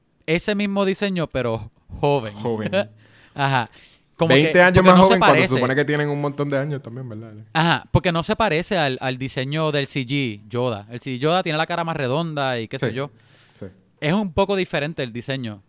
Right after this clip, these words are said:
Speaker 1: pero, pero me tripea, no sé. Y no, y no lo odio. Simplemente me pareció raro que como que <laughs> George Lucasfilm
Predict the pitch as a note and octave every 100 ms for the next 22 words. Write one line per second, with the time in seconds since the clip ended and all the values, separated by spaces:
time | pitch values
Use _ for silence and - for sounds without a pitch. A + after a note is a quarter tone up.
0 | _ _ B2 B2+ B2+ - B2+ B2 B2 A#2
1 | A2+ A#2 B2 C#3 C#3+ _ _ - D3+ E3+
2 | F3 F3 A3+ F3 F3+ C3+ G#2 G2 D#3 E3
3 | G3+ G#3+ E3 C#3 C#3+ C#3+ F#3 F#3 C#3+ C#3
4 | C3+ C3+ A2+ - _ _ _ _ _ _
5 | _ _ _ _ B2+ F3+ D3 A#2+ C#3+ D3+
6 | - - B2+ - D3 D#3+ F3 F#3+ F3 F3+
7 | E3+